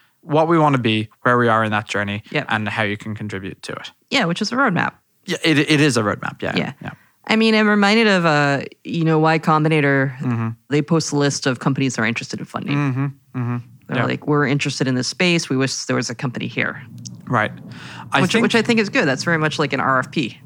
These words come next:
Speaker 1: Yeah. One thing that we s-, so started doing this when, when I was at Mozilla is tagging good first bugs. So tagging places for people to get involved
Speaker 2: Yeah.
Speaker 1: in the issue tracker.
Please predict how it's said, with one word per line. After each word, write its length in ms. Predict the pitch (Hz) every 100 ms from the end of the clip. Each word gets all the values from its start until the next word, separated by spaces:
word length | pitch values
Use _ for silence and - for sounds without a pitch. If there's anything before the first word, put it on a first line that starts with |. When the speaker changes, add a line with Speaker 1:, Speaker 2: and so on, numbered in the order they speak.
| -
Speaker 1:
Yeah. 220 | 127 110 - - - _ _ _ - - -
One 300 | - 156 202
thing 340 | 220 214 185 123
that 300 | 127 117 -
we 160 | 117 113
s-, 260 | - -
so 360 | - - 113 107 -
started 340 | - 190 214
doing 140 | 165 135
this 200 | 117 -
when, 320 | 117 110 110 -
when 320 | 113 107 107 110
I 120 | 120
was 100 | 123
at 80 | 110
Mozilla 480 | 110 107 101 101 - - - _
is 520 | 135 117 113 110 107 - _ _ -
tagging 800 | - 123 147 147 143 143 139 131
good 160 | 123 120
first 300 | - 120 -
bugs. 340 | - - - _ _ _ _ -
So 140 | -
tagging 640 | 127 - 131 143 143 139 127 - _
places 400 | - 127 120 123
for 120 | -
people 300 | 113 127 113
to 140 | 107 120
get 200 | 107 -
involved 500 | 110 101 113 143 - -
Speaker 2:
Yeah. 420 | 185 202 160 139 -
Speaker 1:
in 220 | 120 110
the 120 | 110
issue 180 | 107 -
tracker. 400 | - - -